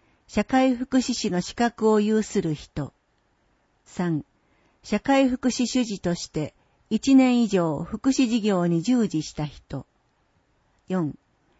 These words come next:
一年以上ディーブイや各種相談の実務経験を有する人。募集人数一人。生活保護面接相談員。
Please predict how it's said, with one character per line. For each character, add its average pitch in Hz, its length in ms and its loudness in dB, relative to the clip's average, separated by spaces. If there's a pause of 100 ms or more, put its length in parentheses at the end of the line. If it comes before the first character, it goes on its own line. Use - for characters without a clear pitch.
(200)
一 233 240 -2
年 262 300 6
以 220 60 0
上 170 360 0 (420)
デ 196 100 0
ィ 269 140 8
ー - 40 4
ブ 240 120 0
イ 190 180 0
や 156 120 -2
各 247 280 -4
種 196 160 2
相 226 300 2
談 208 260 0
の 196 100 0
実 208 280 -2
務 269 140 6
経 240 260 2
験 170 280 0
を 165 80 0
有 208 240 0
す - 180 -4
る 151 120 -2
人。 - 360 -10 (640)
募 196 140 -2
集 269 340 2
人 226 300 2
数 143 460 -4
一 - 340 -6
人。 147 180 -10 (960)
生 269 300 4
活 240 320 -2
保 226 140 0
護 180 120 -2
面 247 240 2
接 226 280 -2
相 220 300 -2
談 175 280 -2
員。 135 280 -6